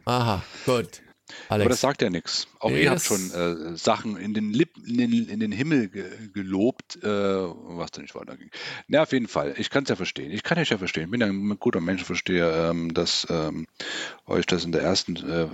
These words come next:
Speaker 2: Folge noch nicht abgeholt hat. Aber wenn ich was weiter gucke, dann heißt das ja schon mal was.
Speaker 1: Komm, ich hab
Speaker 2: Und,
Speaker 1: zwei
Speaker 2: äh,
Speaker 1: Folgen geguckt und bin immer noch nicht schlauer als zuvor.
Speaker 2: Ja, aber trotzdem bist du total verwirrt, wenn's da kein Buch von gibt, dann weißt du ja nicht so richtig, wo, äh, ne, wohin
Speaker 1: Ich
Speaker 2: vorne
Speaker 1: brauch
Speaker 2: ist.
Speaker 1: halt
Speaker 2: Auf jeden
Speaker 1: Text.
Speaker 2: Fall, ähm,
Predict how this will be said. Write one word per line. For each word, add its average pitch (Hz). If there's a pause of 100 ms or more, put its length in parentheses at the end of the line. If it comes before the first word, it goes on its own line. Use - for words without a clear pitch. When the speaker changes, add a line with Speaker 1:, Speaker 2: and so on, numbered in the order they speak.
(120)
Speaker 2:
Folge 92
noch 85
nicht 90
abgeholt 82
hat. -
Aber 110
wenn 190
ich -
was 135
weiter 165
gucke, 90
dann 98
heißt 147
das 85
ja 71
schon 101
mal -
was. -
Speaker 1:
Komm, 127
ich 123
hab 139
Speaker 2:
Und, -
Speaker 1:
zwei -
Speaker 2:
äh, -
Speaker 1:
Folgen 175
geguckt 113
und 107
bin 113
immer 117
noch 107
nicht 107
schlauer 107
als 101
zuvor. 92
Speaker 2:
Ja, 82
aber 82
trotzdem 87
bist 80
du 82
total 78
verwirrt, 78
wenn's 80
da 85
kein 80
Buch 90
von 92
gibt, 101
dann 92
weißt 92
du 101
ja 98
nicht 107
so 101
richtig, 101
wo, 92
äh, 85
ne, 101
wohin 101
Speaker 1:
Ich 110
Speaker 2:
vorne 113
Speaker 1:
brauch 107
Speaker 2:
ist. 92
Speaker 1:
halt 101
Speaker 2:
Auf 92
jeden 120
Speaker 1:
Text. -
Speaker 2:
Fall, 127 (920)
ähm, 113